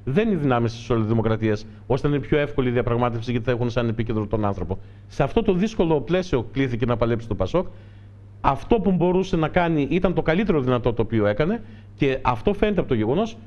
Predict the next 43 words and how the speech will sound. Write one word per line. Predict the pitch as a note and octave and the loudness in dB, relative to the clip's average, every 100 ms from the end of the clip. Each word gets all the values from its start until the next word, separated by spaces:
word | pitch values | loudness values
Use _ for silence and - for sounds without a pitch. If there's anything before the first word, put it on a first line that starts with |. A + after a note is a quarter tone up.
| - - | -12 -2
ότι | D3 D3 | 0 2
οδήγησε | C#3 C3+ G#3 G#3 D#3 | 0 2 0 -2 -4
τη | C#3 | -2
χώρα | E3+ E3+ D3+ | 0 0 0
στα | - C3 | 0 -2
ασφαλή | A#2+ C3+ D#3 | 0 0 0
νερά | D#3+ D3 D3+ | 2 0 0
της | C#3 | -4
εξόδου | - E3 C3+ | -2 -2 -2
από | A2 | -2
το | |
μνημόνιο | A2+ A#2 F3 C4+ - - - | 0 2 0 -2 -4 -12 -10
και | - | -6
της | - - | -2 -2
αρχής | - G#3 | -2 0
μιας | G3 - | 0 0
καινούργιας | D#3+ F3+ D#3 A#2 | 0 0 -2 -2
ημέρας, | A2+ E3 F3+ - - - | 0 0 -2 -6 -16 -6
η | C#3 | 0
οποία | C#3 C3+ F3+ F3 - - | 0 2 0 0 -4 -2
από | C#3 C#3+ | 0 2
το | C3+ | 2
Μάρτιο | C#3 F3+ F3 | 2 2 0
θα | A2+ C3+ | 0 0
έρθει | F3 - | 0 -2
και | - | 0
θα | F#3 | 2
είναι | G3+ | 2
ορατή, | E3+ D3 B2 D3 A3+ - - | 4 2 2 0 0 -4 -6
και | - | -2
τα | C3+ | 0
αποτελέσματά | C3+ D#3 F3 E3+ E3+ | 2 0 2 0 0
της | - | 2
θα | |
είναι | D3 | 2
ορατά | B2+ B2 F#3+ G3 - - - | 2 2 2 0 -6 -12 -2
και | F3+ | -2
στη | F#3 | 0
ζωή | D3+ C3+ D3 | -2 0 0
την | E3+ | 0
καθημερινή | D3 C3 B2 C3+ D3 | -2 0 0 0 -2
των | C3 | -2
Ελλήνων. | A#2 G2 | 0 -2